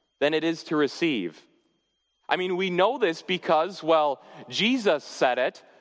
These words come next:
but also, isn't it great in, in your life when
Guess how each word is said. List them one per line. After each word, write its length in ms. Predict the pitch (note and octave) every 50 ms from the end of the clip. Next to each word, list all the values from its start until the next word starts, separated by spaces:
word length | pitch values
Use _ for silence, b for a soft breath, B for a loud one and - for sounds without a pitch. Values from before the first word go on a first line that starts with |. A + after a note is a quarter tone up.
| b b b b b
but 120 | E3+ F3
also, 500 | G#3+ C4 D#4 D#4+ - - F#3 D#3+ D3+ D3+ B B B B B
isn't 240 | B A3+ B3 E4 F4
it 160 | A#3+ F3+ -
great 440 | - D3 D#3 D#3 F#3 A3 A#3+ - -
in, 240 | - - D#3 D#3 D#3
in 200 | - D3 D#3+ E3
your 160 | D#3+ D3 C#3
life 420 | C3 C3 C3+ D#3+ G#3 - - -
when 400 | - D#3+ D#3+ D#3 D3+ C#3+ C3+ B2